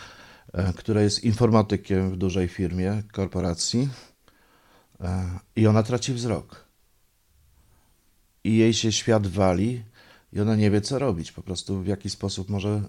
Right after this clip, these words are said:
dalej funkcjonować. E, strasznie,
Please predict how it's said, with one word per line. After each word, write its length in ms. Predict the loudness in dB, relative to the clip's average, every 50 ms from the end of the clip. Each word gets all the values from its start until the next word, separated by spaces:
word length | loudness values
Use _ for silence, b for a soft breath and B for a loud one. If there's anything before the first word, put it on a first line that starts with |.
| -6 -4
dalej 320 | -2 0 2 2 0 0
funkcjonować. 920 | -2 -4 -6 -6 -6 -6 -6 -6 -4 -4 -4 -4 -6 -8 -12 -14 -16 -18 B B B B B B B B B B B B B -6
E, 340 | -2 0 0 2 2 0 -2 -4 _ _ _ _ _ _ _ _ _ _ _ 4
strasznie, 680 | 4 6 8 6 6 6 4 -2 -6 -6 -6 -6 -8